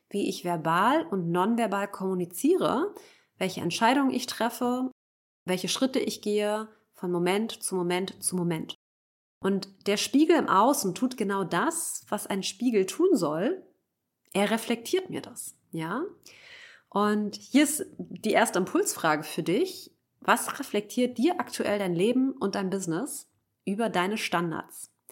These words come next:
Also frag dich das wirklich mal, was normalisierst du denn eigentlich gerade in deinem Leben? Ist es normal für dich, dass Menschen deine Rechnung nicht zahlen?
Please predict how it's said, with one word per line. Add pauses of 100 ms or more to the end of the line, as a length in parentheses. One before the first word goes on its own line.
(480)
Also
frag
dich
das
wirklich
mal,
was
normalisierst
du
denn
eigentlich
gerade (240)
in
deinem
Leben?
Ist
es
normal
für
dich,
dass
Menschen
deine
Rechnung
nicht
zahlen?